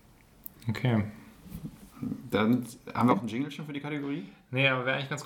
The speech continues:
Speaker 1: cool, wenn wir sowas hätten, ne?
Speaker 2: Ja, bastel doch mal.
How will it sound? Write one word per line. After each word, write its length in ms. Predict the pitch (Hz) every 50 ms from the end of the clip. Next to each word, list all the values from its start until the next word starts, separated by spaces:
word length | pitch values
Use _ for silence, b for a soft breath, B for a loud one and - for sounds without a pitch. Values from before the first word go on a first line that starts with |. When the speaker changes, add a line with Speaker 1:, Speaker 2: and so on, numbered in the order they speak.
| -
Speaker 1:
cool, 100 | - 151
wenn 60 | 113 101
wir 60 | 101
sowas 240 | 104 104 104 - -
hätten, 220 | 104 104 107 110
ne? 160 | 110 131 139 135 - - - - - - 110 123
Speaker 2:
Ja, 400 | 135 123 104 101 113 139 139 - - - _ _
bastel 720 | - - 123 127 127 139 139 131 127 151 160 - - - 104
doch 140 | - 107 113
mal. 240 | - 98 95 101